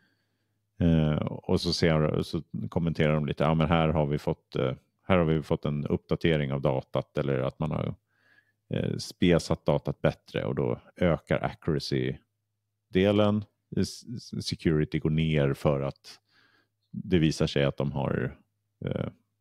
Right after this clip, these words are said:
persondata som fortfarande finns tillgängligt i den här, som är oskyddat då. Så lite såna typer av då de här, är de här,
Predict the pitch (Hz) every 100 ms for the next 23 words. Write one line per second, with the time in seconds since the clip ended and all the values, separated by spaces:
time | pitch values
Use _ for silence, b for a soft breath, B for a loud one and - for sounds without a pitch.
0 | _ - 92 82 73 78 78 - - 87
1 | - - - - - - - 98 82 78
2 | - - - 76 - _ _ _ _ -
3 | 80 73 - 85 80 - 92 - - -
4 | - _ _ _ _ _ B B B B
5 | B - 135 147 - 156 156 160 151 135
6 | 127 - 143 120 - - 131 87 85 78
7 | 78 76 78 76 73 73 76 87 76 73
8 | 73 76 69